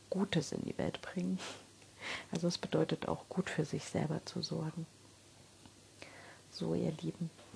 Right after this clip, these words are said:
es ist jetzt, oh mein Gott, es ist schon einundzwanzig Uhr acht. Ich, ähm, komme jetzt zum Ende, aber aufgrund der Zeit, <laughs> aufgrund der Uhr,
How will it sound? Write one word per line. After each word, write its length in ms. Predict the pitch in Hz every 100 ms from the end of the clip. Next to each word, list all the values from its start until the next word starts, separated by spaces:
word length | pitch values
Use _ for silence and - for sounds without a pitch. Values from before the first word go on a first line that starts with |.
| - - -
es 180 | 180 -
ist 300 | - - -
jetzt, 420 | 175 - - - -
oh 180 | 160 156
mein 300 | 147 147 156
Gott, 260 | 143 147 -
es 180 | -
ist 140 | 127 -
schon 200 | - -
einundzwanzig 800 | 98 135 95 - - 226 - 143
Uhr 100 | -
acht. 360 | 87 - - - - - - - - - - - 233 - - 233 - - - - - - - - -
Ich, 380 | 175 - - -
ähm, 440 | - 160 147 151 151 - - - - - - -
komme 240 | - 185 185
jetzt 200 | 170 -
zum 120 | -
Ende, 360 | - 175 180 165 170
aber 360 | - 156 151 156
aufgrund 440 | 180 - - 151 151
der 160 | -
Zeit, 400 | - - - - - - -
<laughs> 800 | 247 269 - - - - - -
aufgrund 480 | 175 - - 147 -
der 220 | 143 -
Uhr, 260 | 143 147